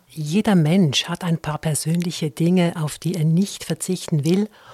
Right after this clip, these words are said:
und auch nicht muss. Das schildern Sie auch mit Beispielen aus der Geschichte. Beispielsweise die Legionäre der römischen Armee hatten neben ihrem schweren Marschgepäck auch das Recht, eine persönliche Umhängetasche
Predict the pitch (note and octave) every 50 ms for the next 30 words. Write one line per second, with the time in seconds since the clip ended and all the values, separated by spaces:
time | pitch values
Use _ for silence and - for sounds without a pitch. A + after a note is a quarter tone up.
0 | - - - _ - F3 E3+ D#3 - - D#3 D3 D3+ - - D#3+ D3+ C#3+ - -
1 | - D3+ D3 D#3+ F#3 - - - - - - - - - - - - - - -
2 | - E3+ E3 - - - - D#3+ E3 F3 F3+ F3 D#3+ - D#3+ F#3+ E3 D#3 - -
3 | E3 - - - C3 C3+ D#3+ - - - - D#3+ D3+ C#3+ D3+ C#3+ C3 - - E3
4 | D3 C3+ - E3+ - - C3+ - - D3 F3+ - - - A#3+ B3 - _ _ _
5 | - D3+ D3 - - - D#3+ - - C#3 C#3 C#3+ - D#3+ - F3+ D#3+ D#3 F3+ F#3
6 | F3 - F#3+ E3+ D#3 D3+ D3 D#3 E3+ - G#3+ G3+ - D3+ C#3 B2 - D#3 D#3 D#3
7 | D#3+ C#3+ - - D3+ D3 D3 C#3 - - - - - D#3+ D#3+ D#3 D3 D3 E3+ G3+
8 | G#3+ G3 - D#3+ - - E3 C#3 D3 D#3 D#3 F#3 G3 E3+ D3 C#3 C#3+ C#3 - D3+
9 | C#3+ D#3+ F3+ F3+ E3+ D#3 C3+ C#3+ E3+ F#3+ - - F3+ - - - E3 D#3 - -
10 | - - - - - - - F#3 - - - - E3+ - - E3 - D#3 F3 G#3+
11 | - - - - - - - - - - - - - - - _ _ _ - _
12 | - - - F3+ F3+ F3 - E3 E3+ D3 C#3+ E3+ G3 G#3+ A3 F#3+ - F3+ - -
13 | G#3 A#3+ A#3+ G#3 G3+ G3 F#3 F3 D#3 - - - C#3 B2+ - - - - B2